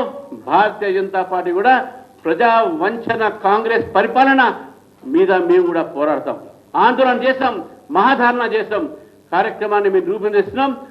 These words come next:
త్వరలోనే ఆ తిరిగి కూడా మీకు తదిగి సమయం కూడా మీకు, ఆ, చెప్-, చెప్తాం. డెఫినెట్‌గా కాంగ్రెస్, ప్రజా వంచన కాంగ్రెస్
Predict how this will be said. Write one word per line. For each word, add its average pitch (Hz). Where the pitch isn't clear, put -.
త్వరలోనే 185
ఆ 175
తిరిగి 170
కూడా 180
మీకు 165
తదిగి 160
సమయం 160
కూడా 156
మీకు, 143
ఆ, 139
చెప్-, 143
చెప్తాం. 226
డెఫినెట్‌గా 175
కాంగ్రెస్, 190
ప్రజా 165
వంచన 190
కాంగ్రెస్ 196